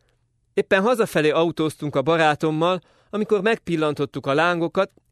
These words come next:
és mivel a tűz valahogy olyan lenyűgöző volt, kiszálltunk a kocsiból, és figyeltük a tüzet.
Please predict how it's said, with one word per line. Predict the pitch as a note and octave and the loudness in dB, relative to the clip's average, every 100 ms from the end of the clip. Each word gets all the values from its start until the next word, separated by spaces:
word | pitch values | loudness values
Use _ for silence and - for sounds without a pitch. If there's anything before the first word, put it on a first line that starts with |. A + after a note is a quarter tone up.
| _ | _
és | - D#3 | -8 -2
mivel | F#3 F3 | 2 2
a | E3 | 2
tűz | - A3+ F#3+ | 0 -4 0
valahogy | F#3+ F3 E3 | 2 2 0
olyan | G#3+ A#3+ G3 | 0 2 2
lenyűgöző | G3 F#3 D#3 C#3+ C#3+ D3+ C#3+ | 0 0 -2 -2 -2 -2 -2
volt, | D#3 F3+ - _ _ _ _ | -2 -2 -6 _ _ _ _
kiszálltunk | B3 B3 G3 D#3+ D#3 C#3+ | -6 0 0 0 -2 -4
a | D3 | -2
kocsiból, | G3 G3 F#3 E3 E3+ | -2 -2 -2 0 -2
és | D#3+ | -2
figyeltük | - A#3 F3 C#3 C#3 C#3 | -6 0 0 0 -4 -6
a | |
tüzet. | C3 C3 A2+ - | -6 -8 -8 -10